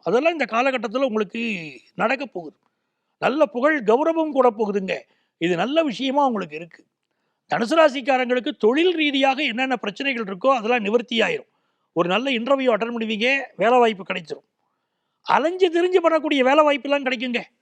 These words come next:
டிரைவர்கள், கனரக வாகனங்கள் ஓட்டக்கூடியவர்கள், அது மாதிரி நடைபாதை வியாபாரிகள், இன்னும் சொல்ல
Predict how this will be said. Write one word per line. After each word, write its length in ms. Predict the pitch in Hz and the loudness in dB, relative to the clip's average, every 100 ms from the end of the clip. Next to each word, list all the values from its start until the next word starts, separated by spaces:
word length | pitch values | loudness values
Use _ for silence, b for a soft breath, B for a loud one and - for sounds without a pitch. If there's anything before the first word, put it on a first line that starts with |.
| 175 | -2
டிரைவர்கள், 460 | 220 247 214 196 190 _ _ _ _ _ _ _ _ | -2 0 -2 -4 -10 _ _ _ _ _ _ _ _
கனரக 380 | 147 208 294 285 277 | 0 4 6 6 8
வாகனங்கள் 460 | 262 277 294 285 254 | 6 4 0 0 0
ஓட்டக்கூடியவர்கள், 640 | 240 240 220 226 214 196 190 _ _ _ _ _ _ _ _ _ _ - | -2 -4 -4 -4 -2 -4 -6 _ _ _ _ _ _ _ _ _ _ 2
அது 160 | 208 247 | 4 4
மாதிரி 200 | 311 320 269 196 165 156 | 2 2 0 -4 -8 0
நடைபாதை 520 | 175 269 339 311 285 247 208 | 2 4 6 4 4 -2 -2
வியாபாரிகள், 680 | 208 247 285 262 226 214 190 _ _ _ _ _ _ | 0 2 2 0 0 -2 -4 _ _ _ _ _ _
இன்னும் 280 | 180 285 349 302 | -2 0 2 4
சொல்ல 160 | 311 | 4